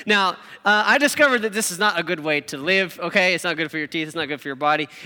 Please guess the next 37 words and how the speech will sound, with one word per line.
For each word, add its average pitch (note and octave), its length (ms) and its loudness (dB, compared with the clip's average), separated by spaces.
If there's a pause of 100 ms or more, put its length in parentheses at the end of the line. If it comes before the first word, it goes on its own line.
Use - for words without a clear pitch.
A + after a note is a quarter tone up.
Um, D#3+ 300 0
and F#3 140 0
so F#3+ 120 0
as F#3+ 160 2
I F#3+ 60 0
got F#3+ 160 4
a F3+ 40 2
little F#3 240 0
older, F3 680 2
um, D3 300 -4
my D3+ 100 -2
wife E3 300 0
started D#3 240 -2
telling C#3+ 200 -4
me. E3 80 -10
Anyways, F#3+ 280 0 (240)
uh, G3 260 4
I G3 100 4
realized G#3 640 4
that G3+ 140 4
I F#3+ 100 4
needed G3+ 280 2
to F#3+ 100 -2
make F3+ 200 -2
a D#3+ 60 -8
change, C#3+ 540 -6
okay? D#3+ 280 0
And F3+ 160 0
it C#4 60 2
was, C#4+ 220 0
there B3+ 140 -2
still C4 260 0
was A3 120 -2
not G#3+ 240 2
easy C#4 320 -2
for E3+ 160 -10
me. C3+ 300 -8